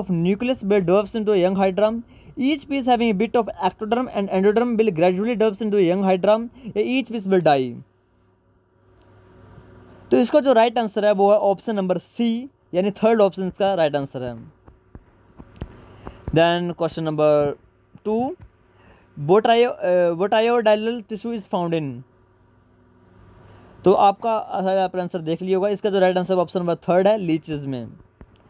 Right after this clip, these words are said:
Then आपका क्वेश्चन नंबर थर्ड, काफ़ी ईजी क्वेश्चन है आपका क्वेश्चन नंबर थर्ड, और ये आने के चांसेस हैं। The excretory organs in herd mania is, herd mania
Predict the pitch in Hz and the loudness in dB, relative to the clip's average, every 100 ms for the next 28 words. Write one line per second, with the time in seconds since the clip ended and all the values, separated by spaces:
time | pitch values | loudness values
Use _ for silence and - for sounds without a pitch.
0 | - - - - 160 247 269 254 240 226 | -20 -20 -18 -4 -2 0 0 -2 -2 -4
1 | 226 220 208 - 175 196 214 226 _ - | -4 -2 -2 0 2 2 0 -8 _ -20
2 | _ - _ _ _ - 180 196 254 226 | _ -20 _ _ _ -2 0 0 -4 -4
3 | 214 233 208 208 180 208 - _ - 170 | -2 0 0 0 0 0 -6 _ -4 -4
4 | 180 196 190 190 170 147 131 - - - | -2 -6 -4 -4 -2 -2 -2 -10 -4 0
5 | 208 202 202 220 - 170 175 185 185 151 | 0 0 0 0 0 -2 -2 -2 -2 -4
6 | 147 139 123 120 - - - - 185 - | -4 -8 -8 -10 -18 -20 -18 -2 0 2
7 | 233 - 269 254 269 285 220 220 233 226 | -2 -4 -8 -6 -2 0 2 2 2 -2
8 | 233 214 175 190 190 165 151 156 180 147 | -4 -2 0 2 0 -2 -4 -4 -4 -4
9 | 127 _ _ 175 202 208 220 233 254 | -6 _ _ 0 0 0 -2 -2 -4